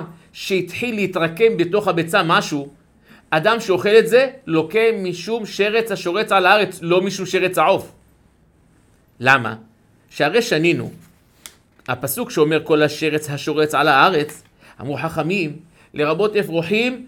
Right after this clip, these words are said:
שלא נפתחו עיניהם. דהיינו, האפרוח, לאחר שפקע מביצת תרנגולת, הוא עדיין בהתחלה,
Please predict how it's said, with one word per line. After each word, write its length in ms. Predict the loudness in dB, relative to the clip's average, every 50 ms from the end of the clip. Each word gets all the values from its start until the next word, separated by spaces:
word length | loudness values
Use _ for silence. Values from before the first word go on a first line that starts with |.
| -20 _
שלא 300 | _ -6 -4 -4 -2 -4
נפתחו 440 | -4 -6 -4 -4 -2 0 0 0 0
עיניהם. 420 | 0 -2 -2 0 0 0 0 0 -2 -8 -16 -20 _ _ _ _ _ _ _ _
דהיינו, 460 | -8 -6 -6 -4 -2 -2 -4 -4 -6 -10 -20 _ _ _ _ _
האפרוח, 480 | -6 -6 -6 -6 -6 -2 0 0 0 0 -6 -16 _ _ _ _ _ _ _ -10
לאחר 320 | -10 -10 -6 -2 -4 -4
שפקע 640 | -4 -4 -8 -8 -8 -6 -10 -10 -4 0 2 2 2 0 -4
מביצת 480 | -10 -8 -8 -8 -4 -4 -4 -4 -2
תרנגולת, 640 | -4 -6 -6 -6 -8 -6 -6 -2 -2 -2 -4 -4 -12 -20 _ _ _ _ _ _ _ _ -20 _ _ -20 -20 -20 -20 -20 -20 -20 _
הוא 140 | -6 -4 -2
עדיין 340 | -2 0 0 -2 -2 0 0
בהתחלה, 600 | 0 0 -2 -4 -4 -2 0 2 2 2 0 -2